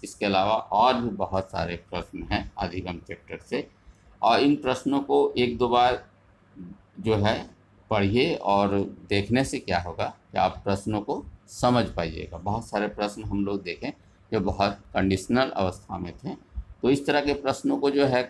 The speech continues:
कभी-कभी जो है खास करके सीटेट की परीक्षाओं में ज़रूर पूछा जाता है, इसलिए जो है इसको एक दो बार ज़रूर देखिए कि conditions क्या होने पर कौन सा answer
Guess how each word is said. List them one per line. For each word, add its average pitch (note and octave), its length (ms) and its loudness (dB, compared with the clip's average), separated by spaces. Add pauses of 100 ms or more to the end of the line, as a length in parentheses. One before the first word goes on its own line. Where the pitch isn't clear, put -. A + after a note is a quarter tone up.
(240)
कभी-कभी A2+ 380 2
जो G#2+ 120 0
है G#2 180 0
खास G2+ 520 0
करके A2 280 -2
सीटेट - 640 -6
की F#2 60 -14
परीक्षाओं F2+ 520 -6
में F#2 240 -6 (460)
ज़रूर A#2+ 320 2
पूछा - 260 -4
जाता E2 340 -8
है, - 160 -14 (580)
इसलिए A#2 380 2
जो A#2+ 160 -2
है G2 220 -2
इसको - 460 -4 (320)
एक G2+ 240 0
दो G#2 140 2
बार G2+ 360 -2
ज़रूर A2 280 2
देखिए G#2+ 420 -2 (180)
कि - 80 -12
conditions A#2 840 -2 (120)
क्या A2+ 180 4
होने G#2 300 0
पर A#2 180 -4 (460)
कौन A#2+ 240 4
सा G#2+ 120 0
answer F#2+ 320 -2